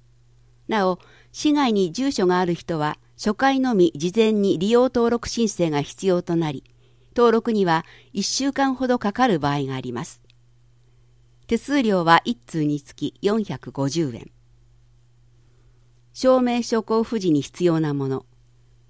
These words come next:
マイナンバーカード。マイナンバーカードの四桁の暗証番号。システム休止日。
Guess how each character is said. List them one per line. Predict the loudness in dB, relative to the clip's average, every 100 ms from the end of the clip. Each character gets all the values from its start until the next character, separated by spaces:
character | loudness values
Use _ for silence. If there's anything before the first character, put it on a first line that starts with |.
| _ _ _
マ | 2 4
イ |
ナ | 4 0
ン | 2
バ | 2 0
ー |
カ | -2 -6
ー | -8
ド。 | -14 _ _ _ _ _ _ _ _ _ _ _
マ | 2 4
イ | 2
ナ | 0
ン | 2
バ | 2 0
ー |
カ | 0 0
ー |
ド | 0
の | -2 0
四 | 0 0
桁 | -4 -4 -2
の | -2 0
暗 | 0
証 | 0 -4 -4
番 | -4 -6
号。 | -10 -16 -20 -20 _ _ _ _ _ _ -20 -20 _ _ _ _ _ _ _ -20 -20 _
シ | -10 -6
ス | -6
テ | 0 2
ム | 2
休 | 0 -2
止 | -2 -4 -10
日。 | -12